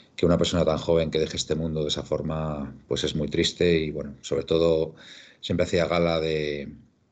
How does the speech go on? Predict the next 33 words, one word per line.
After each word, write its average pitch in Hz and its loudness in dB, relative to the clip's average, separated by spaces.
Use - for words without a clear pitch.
de 82 -4
ser 87 -4
aficionado 82 -2
del 78 0
Atleti, 87 0
de 80 -2
seguir 80 -2
al 73 -2
Atleti, 90 -2
de 78 -4
hablar 85 -2
mucho 85 -6
del 78 -4
Atleti, 87 -2
y 85 0
la 80 0
verdad 78 0
que 78 -6
a 78 -4
mí 80 -2
me 78 -4
ha 78 -4
dado 76 -4
personalmente 73 -4
mucha 71 0
pena 71 -2
su - -12
pérdida. 69 0
Y 95 4
bueno, 90 6
pues 85 2
esperemos 92 0
que, 87 0